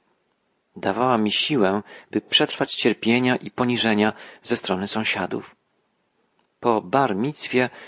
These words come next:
wysłano mnie do wyższej szkoły rabinicznej. Od trzynastego do dwudziestego drugiego roku życia uczęszczałem do różnych szkół,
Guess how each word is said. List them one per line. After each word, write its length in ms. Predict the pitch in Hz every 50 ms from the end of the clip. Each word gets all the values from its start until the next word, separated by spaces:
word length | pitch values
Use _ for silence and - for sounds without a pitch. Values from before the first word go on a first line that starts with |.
| - -
wysłano 480 | - 107 - - - 151 151 151 143
mnie 240 | 135 135 131 135 127
do 240 | 107 104 110 107 101
wyższej 400 | 101 135 160 - - - 139 127
szkoły 360 | - - - 117 113 107 101
rabinicznej. 680 | 95 95 92 95 85 85 87 - - - - 98 101 104 _ _ _ _ _ _ _ _ _ _ _ _ _ _ _
Od 240 | - - 104 - -
trzynastego 640 | - - - 104 98 98 - - - 156 143 131
do 120 | 98 101 98
dwudziestego 540 | 98 95 92 98 92 - - 147 135 107 98
drugiego 420 | 95 90 90 113 147 - 104 92
roku 240 | 95 135 - - 104
życia 380 | - 110 123 - 143 139 135 - - - - - - _ _ -
uczęszczałem 640 | - - - 233 214 202 - - 180 185 185 165
do 100 | 147 127
różnych 340 | 120 151 156 160 170 170 156
szkół, 400 | - - - 110 98 90 90 -